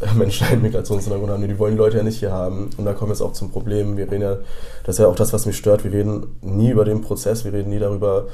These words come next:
warum bestimmte Dinge sich so entwickelt haben, wie sie entwickelt haben, sondern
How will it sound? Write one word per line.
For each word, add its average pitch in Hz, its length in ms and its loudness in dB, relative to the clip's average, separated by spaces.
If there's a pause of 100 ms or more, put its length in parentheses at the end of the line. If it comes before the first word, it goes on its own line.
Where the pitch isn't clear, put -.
(480)
warum 110 640 4
bestimmte 104 360 -4
Dinge 107 200 0
sich 104 140 -4
so - 100 -4
entwickelt 98 320 -4
haben, 101 180 -4
wie 101 60 -2
sie 98 100 -4
entwickelt 95 360 0
haben, 92 280 -2
sondern 92 400 -2